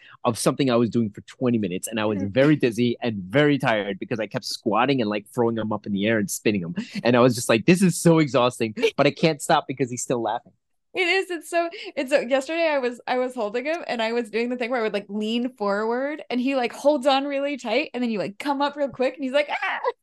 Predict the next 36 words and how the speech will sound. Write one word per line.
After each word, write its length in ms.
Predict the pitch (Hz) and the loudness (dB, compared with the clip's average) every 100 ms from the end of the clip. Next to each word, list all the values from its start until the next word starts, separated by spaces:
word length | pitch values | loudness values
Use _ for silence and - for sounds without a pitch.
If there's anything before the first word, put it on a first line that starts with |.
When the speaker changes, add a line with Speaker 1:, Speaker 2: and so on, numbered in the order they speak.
| _ - | _ 0
Speaker 2:
<laughs> 80 | 403 - - - _ _ _ - 587 480 | 0 0 -8 -10 _ _ _ -8 -6 0
Just 260 | 370 285 320 | 0 0 0
doing 140 | 359 | 0
it 80 | 427 | 2
over 260 | 233 254 302 | 2 2 0
and 160 | 302 | 0
<laughs> 40 | 294 | 2
over 120 | 285 | 2
again. 500 | 415 415 427 - - - _ _ _ _ _ _ _ - - 453 | 2 -4 -10 -8 -10 -10 _ _ _ _ _ _ _ -20 -18 -2
But 80 | 349 | 0
I 80 | 381 | 0
was 100 | 370 | -2
like, 140 | 381 | -8
"God 140 | 320 370 | -4 -4
damn, 140 | 302 294 | -4 -6
you're, 160 | 339 311 | -6 -8
like, 140 | - | -10
a 60 | 370 - | -14 -4
fucking, 300 | 277 262 208 | -4 -4 -8
pulling 340 | 240 302 294 | -6 -4 -4
a 40 | 202 | -6
kettlebell." 720 | - 202 262 175 165 240 - - 508 | -4 -2 -2 -2 -4 -4 -8 -14 -14
<laughs> 220 | - 370 | -4 -2
Like, 220 | 269 359 | 0 0
Speaker 1:
Yeah. 80 | 143 - | -2 -6
Speaker 2:
doing 260 | 247 - 370 381 381 | -10 -6 -6 -8 -14
these 300 | 247 320 240 - _ _ - - 370 | -8 -8 -8 -18 _ _ -14 -10 -10
bends 520 | 214 190 196 262 240 | -6 0 0 0 -2
and 120 | 262 254 | -2 -2
squats 520 | - - 214 214 - | -12 -4 -4 -4 -8
and 180 | 214 - | -10 -10
stuff. 300 | - 202 226 | -10 -8 -8
It's 240 | 208 - | -12 -10
so 120 | 202 | -8
much 220 | 208 233 | -6 -8
work. 400 | - 160 175 - | -10 -10 -10 -14